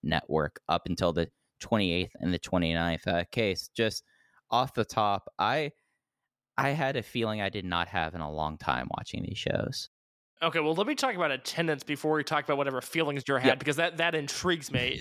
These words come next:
Speaker 1: <laughs>
Speaker 2: Uh, that's, 'cause I, I, I don't know what that means, quite frankly. I'm sure I'll find out in just a second. If you go back to December, the fan appreciation show at the end of the year,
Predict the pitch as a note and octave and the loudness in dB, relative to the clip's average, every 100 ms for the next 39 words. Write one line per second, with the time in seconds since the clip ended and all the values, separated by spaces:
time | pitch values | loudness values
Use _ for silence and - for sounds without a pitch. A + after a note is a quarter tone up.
0 | E3 - F3 D#3+ E3 E3 C#3 C#3+ C#3+ C3+ | 4 4 4 4 4 2 0 0 0 0
1 | C3+ C3+ - D#3 E3+ G#3 E3+ C#3 D3 D#3 | 0 -4 -2 0 2 2 0 0 -2 0
2 | D#3+ C#3 F#3 F3+ - - C3 - C#3 C3 | -2 0 0 0 -2 -2 -2 0 -2 -2
3 | C#3+ C#3 C#3+ F3 D#3+ C#3+ D#3+ D3+ C#3+ C3+ | 0 0 0 2 2 2 0 0 0 -2
4 | C#3+ C3 - C#3+ C#3 B2 - - - _ | -4 -4 0 0 0 -4 -8 -20 -20 _
5 | _ C3+ D#3+ A3+ A#3 - G3+ - G3+ G3 | _ -4 2 2 2 0 0 0 0 2
6 | E3+ D3+ F3+ F3+ E3+ F3 - D#3+ E3 D#3 | 2 2 0 0 0 -2 0 0 0 0
7 | D#3+ D3 D3 C#3+ C3+ C#3 C3 | 0 0 0 0 0 2 0